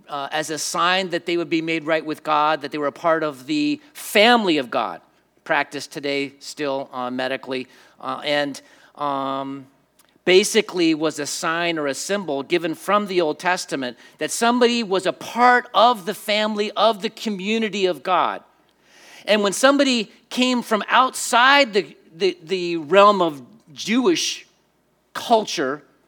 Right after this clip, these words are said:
Greeks, Romans, anybody outside of Jewish culture, this practice wasn't common. And so people who decided to follow Jesus, then if, then some were arguing they had to follow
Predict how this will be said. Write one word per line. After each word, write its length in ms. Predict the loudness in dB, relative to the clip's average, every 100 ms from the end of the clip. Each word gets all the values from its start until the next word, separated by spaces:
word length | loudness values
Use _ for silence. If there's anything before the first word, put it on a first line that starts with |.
| _ _ _ _ _ _ _ _
Greeks, 800 | -6 2 4 4 -2 -8 -8 -10 -18 _ _ _ _ _ _ _ _ _ _ _ _ 0
Romans, 880 | 6 8 6 4 0 -2 -6 -10 -14 _ -2
anybody 380 | 2 2 4
outside 280 | 2 0 -6
of 60 | -6
Jewish 260 | -2 -2
culture, 480 | 0 0 0 -2 -4 -6 -14 -8
this 120 | -4
practice 480 | 0 0 0 -8 -4
wasn't 300 | -4 -4 -4
common. 460 | 4 6 6 0 -6 -8
And 200 | -4 -2
so 440 | 0 2 4 4 -2 _ -4
people 320 | -2 0 -2
who 180 | 0 -2
decided 420 | -2 0 0 0
to 40 |
follow 380 | 0 2 2 0
Jesus, 800 | -4 -6 -2 0 0 0 -2 -4 -12 _ _ _ _ _ -20
then 540 | 0 2 4 2 -4 -10 _ -4
if, 340 | -2 -2 -8 -16 -14 -4
then 220 | -2 -2
some 260 | -2 -2 0
were 120 | 2
arguing 520 | 4 2 0 -4 0
they 180 | 2 2
had 260 | 4 2 0
to 80 |
follow 500 | -4 2 2 4 0